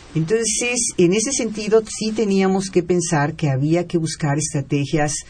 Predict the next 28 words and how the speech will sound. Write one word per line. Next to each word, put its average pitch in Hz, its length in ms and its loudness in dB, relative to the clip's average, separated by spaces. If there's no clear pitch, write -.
que 156 180 2
permitieran, 165 840 4
alternativas 190 840 2
más 151 200 2
bien, 123 260 -2
que 135 180 -4
permitieran 165 680 2
a 160 60 2
las 139 160 -2
facultades 143 520 0
y 180 40 2
escuelas 165 500 0
incorporar 131 500 2
el 175 120 6
inglés 180 340 6
como 120 240 -2
asignatura 127 540 0
obligatoria, 165 720 4
pero 190 360 6
resolviéndole 165 760 4
los 165 180 0
problemas 165 580 2
hasta 196 240 -2
de 185 60 0
espacios 240 480 -2
físicos, - 680 -12
de 127 140 -2
aulas, 139 480 2